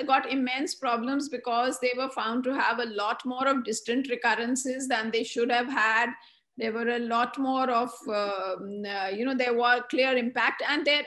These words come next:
are not only from that trial, but also from seer database, from other databases, clear increase in mortality after the use of, uh, M I S. So it's not a competent story alone. It, there is more to it,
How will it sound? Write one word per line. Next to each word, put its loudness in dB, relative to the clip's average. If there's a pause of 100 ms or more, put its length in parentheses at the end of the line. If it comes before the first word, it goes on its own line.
are 4
not 0
only -2
from -2
that 2
trial, 2
but -2
also -2 (160)
from -4
seer -2
database, 4
from -4
other 0
databases, 2 (760)
clear 6
increase -2
in 2
mortality 0
after 0
the 2
use -6
of, -4 (180)
uh, -4
M -8
I -4
S. -14 (320)
So 2
it's -4
not -2
a -2
competent 0
story 2
alone. -2
It, -6
there 0
is -2
more 0
to -6
it, 2